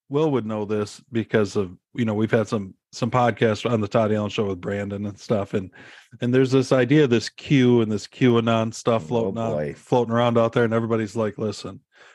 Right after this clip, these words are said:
Speaker 1: just gotta sit back and watch the movie. Everything's under control. Trump's still president. The military's in control. Everything's good."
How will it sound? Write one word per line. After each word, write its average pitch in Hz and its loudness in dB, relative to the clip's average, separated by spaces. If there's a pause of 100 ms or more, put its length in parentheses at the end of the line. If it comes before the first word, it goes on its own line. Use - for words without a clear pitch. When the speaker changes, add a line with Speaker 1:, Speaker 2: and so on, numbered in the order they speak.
Speaker 1:
just - -20
gotta 113 2
sit 131 2
back 127 2
and 120 4
watch 123 2
the 127 -2
movie. 123 0
Everything's 120 -2
under 117 -2
control. 117 0
Trump's 117 -4
still 113 0
president. 117 0
The 120 -8
military's 120 2
in 117 0
control. 120 0
Everything's 120 -2
good." 113 0